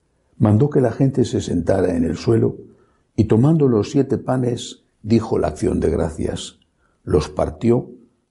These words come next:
y los fue dando a sus discípulos para que los sirvieran. Ellos los sirvieron a la gente.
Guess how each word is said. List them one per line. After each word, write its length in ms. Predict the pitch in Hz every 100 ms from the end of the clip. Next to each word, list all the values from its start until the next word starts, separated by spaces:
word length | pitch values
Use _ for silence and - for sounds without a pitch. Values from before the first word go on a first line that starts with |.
| _
y 80 | 98
los 180 | 98 95
fue 240 | - 139
dando 480 | 143 160 160 160 -
a 100 | -
sus 260 | 107 113 92
discípulos 880 | 92 82 139 131 139 131 139 135 - - _
para 220 | 92 85
que 100 | 85
los 240 | 82 80 -
sirvieran. 840 | 85 82 87 - - - - - _ _ _ _ _ _
Ellos 400 | 113 101 110 120
los 240 | - 87 -
sirvieron 720 | - 80 87 107 110 117 -
a 100 | 101
la 140 | 98
gente. 560 | - 110 104 95 -